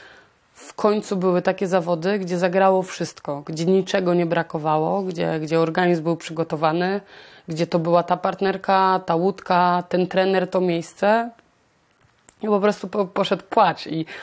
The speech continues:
i pamiętam też sytuację z podium, że ja już zanim dostałyśmy medal, nie wytrzymałam, y, i już się wzruszyłam. I Natalia do mnie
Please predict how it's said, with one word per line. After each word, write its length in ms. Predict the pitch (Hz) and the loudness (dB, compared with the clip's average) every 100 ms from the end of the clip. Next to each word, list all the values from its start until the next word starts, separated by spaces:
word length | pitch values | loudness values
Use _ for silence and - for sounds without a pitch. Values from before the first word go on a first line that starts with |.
| - | -10
i 80 | - | -4
pamiętam 360 | 175 180 180 185 | 0 0 0 -4
też 140 | 185 | -6
sytuację 500 | - 175 190 180 185 | -10 0 2 2 0
z 100 | 170 | -6
podium, 460 | - 180 170 190 185 | 2 2 2 0 0
że 360 | 175 180 180 180 - - | 2 2 2 -2 -12 -2
ja 100 | 190 | 2
już 240 | 208 220 - - - - - - | 2 0 -4 -8 -10 -14 -18 -8
zanim 480 | 170 233 240 165 156 | 2 2 2 0 0
dostałyśmy 540 | 160 - 156 - 165 | -2 -2 -4 -2 0
medal, 400 | 175 170 170 165 - - - 196 | 2 2 2 2 -2 -20 -8 0
nie 120 | 185 | 0
wytrzymałam, 760 | 180 - 196 175 165 180 214 220 - 170 | 0 -4 0 4 4 4 0 -4 -2 0
y, 40 | 175 | 2
i 140 | 202 | 4
już 340 | 208 190 - - | 4 2 -2 0
się 300 | 170 165 160 | 2 4 2
wzruszyłam. 720 | 156 170 175 - 165 185 233 - - - - - | -2 -2 -2 0 2 0 -2 -10 -20 -20 -14 0
I 40 | |
Natalia 440 | 185 185 196 190 175 | 0 4 2 4 2
do 120 | 185 | 2
mnie 320 | 185 180 | 4 4